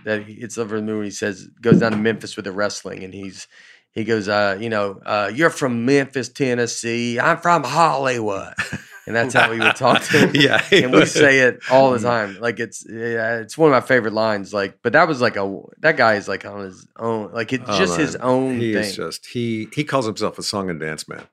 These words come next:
Speaker 1: Yeah.
Speaker 2: But he, he was so unique and original. And I would watch him at the Improv, and he'd get up there and he'd read from The Great Gatsby.
Speaker 1: <laughs>
Speaker 2: And he really, you know,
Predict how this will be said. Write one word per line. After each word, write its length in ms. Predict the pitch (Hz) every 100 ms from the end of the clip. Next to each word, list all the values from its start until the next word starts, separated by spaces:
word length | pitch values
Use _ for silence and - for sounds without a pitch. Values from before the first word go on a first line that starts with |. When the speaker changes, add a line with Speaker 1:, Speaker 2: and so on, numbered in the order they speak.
| _
Speaker 1:
Yeah. 300 | 110 107 120 - -
Speaker 2:
But 360 | - 98 -
he, 320 | - 123 131 123 - 104
he 120 | 131
was 220 | 120 101
so 240 | - 120 120
unique 400 | 120 107 107 104
and 80 | 80
original. 580 | 87 107 98 110 104
And 140 | - 92
I 80 | 104
would 100 | 107
watch 300 | 101 95 -
him 100 | 98
at 100 | 82
the 120 | - 85
Improv, 500 | 82 - 90 82 82
and 100 | 85
he'd 140 | 101
get 100 | 101
up 100 | 90
there 100 | 82
and 100 | 80
he'd 60 | 90
read 200 | 80 80
from 160 | - 80
The 80 | 80 _
Great 200 | - 78
Gatsby. 500 | - 73 - - 76 _ _ _ - - -
Speaker 1:
<laughs> 100 | 92 _ _ _ _ - - - _ -
Speaker 2:
And 100 | 139
he 120 | 151
really, 300 | 180 - 147 151
you 120 |
know, 100 | 151